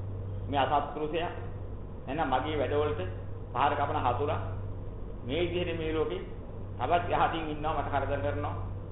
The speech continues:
එහෙනම් අන්න ඒ වගේ හිතා ඉන්න අප්‍රිය ජාතිකයෙක්ගේ ජරාවක් වැහැරීමක් දැක්කනම් මොකද වෙන්නේ? යන්තම් ඇති පාරේ යන්න බැරුව හිටියා. ඌ කියනවා ගහනවා, හිඟි කරනවා, නිඳා කරනවා. දැන් නැගිට ගන්න බැරුව අර පැත්තක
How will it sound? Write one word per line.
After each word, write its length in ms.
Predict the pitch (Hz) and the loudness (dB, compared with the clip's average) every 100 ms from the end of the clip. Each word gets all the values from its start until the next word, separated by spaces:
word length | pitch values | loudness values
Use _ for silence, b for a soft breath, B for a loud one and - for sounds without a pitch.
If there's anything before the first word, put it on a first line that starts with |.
| - - - | -6 -6 -4
එහෙනම් 280 | 131 170 208 - - - - | 0 0 0 0 -4 -4 -2
අන්න 240 | 139 190 | 0 2
ඒ 100 | 208 | 4
වගේ 260 | 208 208 190 | 6 6 6
හිතා 260 | 139 160 | 6 6
ඉන්න 200 | 175 185 | 6 4
අප්‍රිය 460 | 196 135 - 190 190 | 4 4 2 2 4
ජාතිකයෙක්ගේ 760 | 139 147 165 165 170 170 180 208 - - - - - | 6 6 4 0 0 0 0 -2 -2 -4 -2 -4 -2
ජරාවක් 580 | 127 139 160 165 170 170 | 2 4 8 8 8 4
වැහැරීමක් 540 | 147 151 160 151 151 | 2 2 2 2 2
දැක්කනම් 400 | 147 139 151 151 | 2 0 0 0
මොකද 200 | 147 147 | 0 -2
වෙන්නේ? 360 | 147 151 151 147 - - - - - - 117 | -2 -2 -2 -6 -6 -6 -6 -6 -6 -4 0
යන්තම් 260 | 143 156 160 | 0 2 0
ඇති 260 | 139 135 175 - - - - - - - | 2 0 -2 -2 -4 -4 -4 -4 -4 0
පාරේ 360 | 127 147 156 | 4 6 6
යන්න 100 | 151 | 4
බැරුව 280 | 135 139 151 | 2 2 2
හිටියා. 340 | 151 147 147 - - - - - - - - | 0 0 -2 -2 -4 -4 -4 -4 -6 -6 -4
ඌ 180 | 131 147 | -2 -2
කියනවා 380 | 143 143 147 151 | 0 2 4 4
ගහනවා, 420 | 127 143 147 151 - - - - | 4 4 4 2 0 -6 -8 -8
හිඟි 300 | 127 143 147 | -4 -2 2
කරනවා, 360 | 147 139 147 156 - | 2 2 2 0 -2
නිඳා 380 | 127 139 147 147 | -4 2 6 6
කරනවා. 340 | 147 135 147 - - - - - | 4 0 0 -2 -2 -2 -4 0
දැන් 200 | 143 139 | 0 2
නැගිට 220 | 135 156 | 0 2
ගන්න 220 | 156 151 | 4 4
බැරුව 240 | 151 151 | 4 4
අර 120 | 151 151 | 4 4
පැත්තක 260 | - - | 2 2